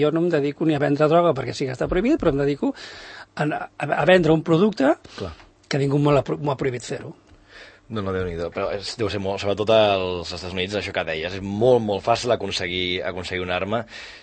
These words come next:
Speaker 2: i suposo que en països com, com aquest, aquest, aquesta política que tenen allà serà la cosa,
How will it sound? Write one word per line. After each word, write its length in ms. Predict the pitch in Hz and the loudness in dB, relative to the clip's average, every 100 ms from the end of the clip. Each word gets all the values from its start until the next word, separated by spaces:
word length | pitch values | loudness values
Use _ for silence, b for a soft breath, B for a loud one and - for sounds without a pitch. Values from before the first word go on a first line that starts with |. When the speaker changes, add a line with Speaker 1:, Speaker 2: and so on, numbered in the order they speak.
| B | B
Speaker 2:
i 80 | 127 | -4
suposo 340 | 95 92 104 | -2 -2 0
que 140 | 107 101 - | 2 2 0
en 160 | 95 | -4
països 300 | 87 87 90 | -2 -4 -4
com, 380 | - 92 90 85 | -6 -6 -6 -10
com 160 | 80 78 | -10 -8
aquest, 240 | 71 90 | -6 -6
aquest, 220 | 92 85 78 | -4 -4 -6
aquesta 260 | 87 - | -8 -10
política 320 | 80 80 87 85 | -8 -6 -4 -4
que 80 | 82 | -6
tenen 180 | 90 | -6
allà 140 | 85 95 | -6 -4
serà 180 | 98 92 | -4 -2
la 80 | |
cosa, 300 | 92 95 101 | -2 -2 -2